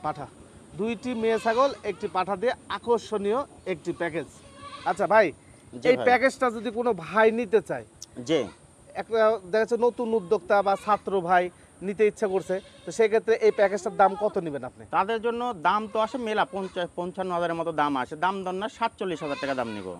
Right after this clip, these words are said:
Speaker 1: সাতচল্লিশ হাজার?
Speaker 2: জি, একদম সাতচল্লিশ।
Speaker 1: একটু কমাবেন না?
Speaker 2: কমানা
Speaker 1: একটু কমায় দেন ভাই।
Speaker 2: আচ্ছা, এক হাজার টাকা কমা দিলাম।
Speaker 1: এক হাজার?
Speaker 2: জান, এক হাজার টাকা মাইনাস করে দিলাম।
Speaker 1: আচ্ছা, ছয়চল্লিশ হাজার টাকা।
Speaker 2: ছয়চল্লিশ,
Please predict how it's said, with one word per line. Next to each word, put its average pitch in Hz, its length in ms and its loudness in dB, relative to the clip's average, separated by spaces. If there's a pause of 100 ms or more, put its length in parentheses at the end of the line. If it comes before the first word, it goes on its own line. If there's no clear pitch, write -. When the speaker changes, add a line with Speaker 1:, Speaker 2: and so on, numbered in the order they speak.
Speaker 1:
সাতচল্লিশ 233 500 4
হাজার? 214 220 6 (180)
Speaker 2:
জি, 151 100 2 (120)
একদম 185 520 0
সাতচল্লিশ। 120 460 -4
Speaker 1:
একটু 262 200 -6
কমাবেন 247 440 6
না? 233 180 2 (1080)
Speaker 2:
কমানা 214 440 -4 (400)
Speaker 1:
একটু 226 160 -4
কমায় 254 360 6
দেন 208 200 6
ভাই। 190 180 2 (640)
Speaker 2:
আচ্ছা, 214 160 0 (100)
এক 220 80 2
হাজার 214 200 2
টাকা 202 120 4
কমা 170 220 -2
দিলাম। 117 200 -4
Speaker 1:
এক 208 220 6
হাজার? 196 180 8 (260)
Speaker 2:
জান, 131 140 -4
এক 151 200 -2
হাজার 175 160 -2
টাকা 170 120 0
মাইনাস 143 360 -2
করে 127 120 -4
দিলাম। 101 160 -8 (100)
Speaker 1:
আচ্ছা, 156 200 -2 (220)
ছয়চল্লিশ 247 380 6
হাজার 214 160 6
টাকা। 220 100 8
Speaker 2:
ছয়চল্লিশ, 233 380 4